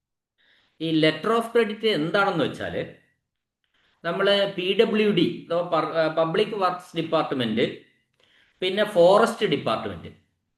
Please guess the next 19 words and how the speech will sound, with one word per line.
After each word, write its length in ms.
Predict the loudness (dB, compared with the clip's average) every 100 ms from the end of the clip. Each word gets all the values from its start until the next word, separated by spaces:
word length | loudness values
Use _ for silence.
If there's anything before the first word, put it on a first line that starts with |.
| _ _ _ _ _ 2
എന്നീ 420 | 2 4 2 2
ഡിപ്പാർട്ട്മെന്റുകൾക്ക് 1300 | 0 -4 2 4 4 4 -2 0 0 -2 -2 -6 -6 -16 _ _ _ _ _ _ _ _ _ _ _ _ -2
ട്രഷറിയിൽ 800 | 2 2 2 2 4 2 2 2
നിന്ന് 340 | 2 0 -2
കൂടെ 320 | 0 2 2
കൂടെ 520 | 2 2 2 0 -4 -16 _ _ _ _ _ _ -2
ഫ്രീക്വന്റ് 520 | 0 2 0 2 2
ആയിട്ട് 520 | 0 0 -2 -2 -6 _ _ _ _ _ _ 0
പണം 320 | 2 2 0
പിൻവലിക്കേണ്ടതായിട്ട് 1000 | -2 -2 -2 -2 -2 -4 -2 -4 -2 -2
വരും. 360 | -2 -4 -10 -20 _ _ _ _ _ _ _ _ _ _ _ _ _ _ _ _ _ _
അപ്പൊ 140 | _ -2
അത്തരം 520 | 0 0 2 0 -2
ഒരു 200 | 0 0
സന്ദർഭം 680 | 2 0 0 0 -2 -4 -6 -10
ഈ 180 | -6
പി 220 | -2 2 2
ഡബ്ല്യു 280 | 0 0 0
ഡിക്കും 640 | 2 0 0 -2 -4 -12